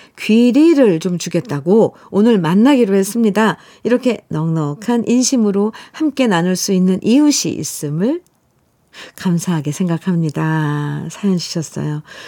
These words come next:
아유, 그러게요. 이렇게 나누는 <laughs> 서동심님, <laughs> 좋은 시간 가지세요.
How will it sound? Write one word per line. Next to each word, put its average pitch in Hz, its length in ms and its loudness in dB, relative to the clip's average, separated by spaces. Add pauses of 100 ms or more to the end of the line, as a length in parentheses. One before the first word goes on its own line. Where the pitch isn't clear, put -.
(180)
아유, 226 500 0
그러게요. 185 760 -2 (520)
이렇게 185 280 -8
나누는 190 640 0 (500)
<laughs> 196 880 -6 (540)
서동심님, 240 720 0 (540)
<laughs> 185 460 -14
좋은 247 240 0
시간 214 260 -2
가지세요. 202 760 0